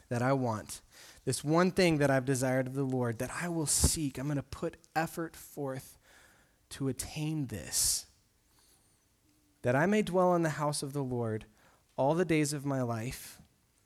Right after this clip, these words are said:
to behold the beauty of the Lord and to inquire in his temple." When you read through this psalm, you see David is facing troubling circumstances. And this may be surprising to some of us,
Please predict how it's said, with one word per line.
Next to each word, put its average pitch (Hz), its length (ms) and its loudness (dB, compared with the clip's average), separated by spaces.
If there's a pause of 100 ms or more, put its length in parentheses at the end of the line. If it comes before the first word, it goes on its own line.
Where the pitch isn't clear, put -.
(240)
to - 140 -4
behold 170 540 2
the 214 60 0
beauty 160 440 -2
of 131 180 -8
the 135 80 -4
Lord 117 420 -4 (440)
and 120 100 -2
to - 180 -2
inquire 139 880 -2
in 123 140 -6
his 117 260 -4
temple." 113 540 -10 (1500)
When 175 100 4
you 214 80 8
read 233 180 8
through 247 120 4
this 220 180 10
psalm, 226 320 8
you 196 100 6
see 214 220 4
David 202 340 10
is 185 160 6
facing 185 400 4
troubling 185 380 4
circumstances. 151 960 0 (1500)
And 170 320 6 (280)
this 185 260 4
may 220 100 6
be 220 120 4
surprising 208 580 0
to - 140 -6
some 113 200 -2
of 101 120 -8
us, - 360 -4